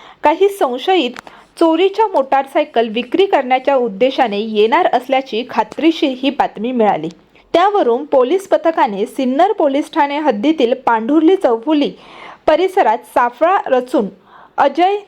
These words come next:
दत्तात्रय साळवी, वय एकवीस, राहणार विंचूळ तळवी, भावदेवाडी,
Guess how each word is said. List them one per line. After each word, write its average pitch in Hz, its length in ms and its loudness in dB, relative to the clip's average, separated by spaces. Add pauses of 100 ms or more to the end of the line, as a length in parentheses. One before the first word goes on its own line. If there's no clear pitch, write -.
(100)
दत्तात्रय 285 560 0
साळवी, 277 580 -2 (200)
वय 285 320 2 (200)
एकवीस, 214 440 -4 (300)
राहणार 277 460 2
विंचूळ 277 480 -2
तळवी, 190 320 -2 (840)
भावदेवाडी, 277 760 0